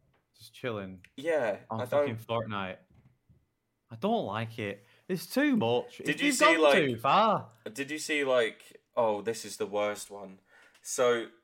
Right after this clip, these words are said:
Speaker 2: because a lot of these skins are paid, they're, like, paid skins and paid emotes. There's a Catwoman skin where she has a whip and she can do an emote with it,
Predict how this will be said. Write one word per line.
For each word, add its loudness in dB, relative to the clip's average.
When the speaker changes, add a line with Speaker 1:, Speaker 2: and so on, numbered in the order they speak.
Speaker 2:
because -2
a -2
lot 0
of -10
these -6
skins -6
are -10
paid, -6
they're, 4
like, 0
paid -2
skins -6
and -6
paid 0
emotes. -2
There's 2
a -14
Catwoman -4
skin -8
where -2
she -8
has -4
a -8
whip -4
and -4
she -10
can -14
do -6
an -2
emote -2
with -2
it, -2